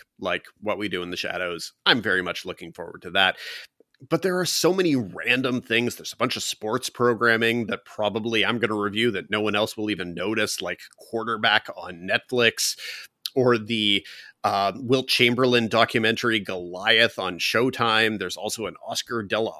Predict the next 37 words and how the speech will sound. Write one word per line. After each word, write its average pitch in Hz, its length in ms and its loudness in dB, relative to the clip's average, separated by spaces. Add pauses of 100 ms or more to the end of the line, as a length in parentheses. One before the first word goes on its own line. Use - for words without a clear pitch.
(160)
Hoya 123 440 6 (360)
documentary 123 920 0
at 110 160 0
some 117 280 0
point 113 340 -4
in 110 140 -4
this 110 240 -2
month. 107 440 -2 (160)
Uh, 92 220 -6 (300)
you 117 160 0
mentioned 117 500 2
how 131 240 0 (100)
few 143 200 2
things 123 340 2
that - 180 -6
Freeform 113 460 0
has. 104 380 -4 (260)
See, - 340 -10
Freeform, 113 520 0
not 104 220 0
Freevee, 107 420 2 (260)
has 131 200 4
in 123 80 0
development, 107 420 2
but 123 200 2
Praise 113 280 -2
P 131 240 0
D 107 260 -2
is 95 260 -2
coming 95 340 0
out 98 240 4 (260)
this 131 220 0
month. 104 300 0
It's - 220 -2 (100)
animated, 113 580 2
and 120 280 -2 (100)
the 117 100 -2